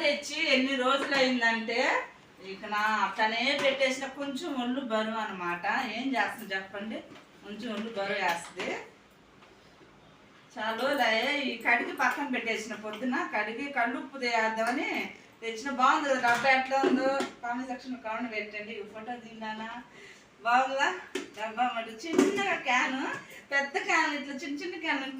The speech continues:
నాకు భలే ఇష్టం అనమాట. ఇట్లా చిన్న చిన్న క్యాన్లు, దీంట్లో కళ్ళుప్పు వేద్దామని అయితే తుడు-, తుడుచుకొని వేసుకోవడం ఉత్తమం. ఎందుకంటే వానాకాలం కదా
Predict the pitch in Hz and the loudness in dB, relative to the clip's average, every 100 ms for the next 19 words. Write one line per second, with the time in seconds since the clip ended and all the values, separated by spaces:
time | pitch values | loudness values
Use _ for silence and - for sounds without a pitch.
0 | 254 233 233 247 254 269 269 - 277 247 | -2 -2 -4 -2 0 -2 -4 -10 -10 -8
1 | 220 202 190 180 175 175 170 - - - | -8 -10 -12 -16 -14 -14 -16 -20 -20 -20
2 | - 226 220 233 226 190 180 170 170 196 | -20 -14 -14 -10 -10 -10 -8 -10 -8 -8
3 | 339 - - - - - 226 226 277 262 | -8 -10 -14 -18 -18 -18 -14 -10 -4 2
4 | 233 302 - 247 226 214 214 208 202 202 | 2 2 -2 2 2 2 -2 -2 -6 -6
5 | 415 392 - - - - - - - - | -6 -6 -8 -12 -20 -20 -20 -20 -20 -20
6 | - - - - - - - - - - | -20 -20 -20 -20 -20 -20 -20 -20 -20 -20
7 | - - - - - - - - - - | -20 -20 -14 -14 -12 -16 -18 -20 -20 -12
8 | 269 277 - 285 294 294 - 294 294 254 | -8 -8 -10 -8 -8 -4 0 0 0 -2
9 | 247 - 247 240 208 - 240 240 262 285 | -4 -6 -6 -6 -8 -12 -12 -8 -6 -6
10 | 247 254 - - 277 214 214 262 285 269 | -6 -10 -12 -8 -8 -6 -6 -6 -6 -6
11 | 226 214 190 190 196 | -8 -8 -10 -8 -8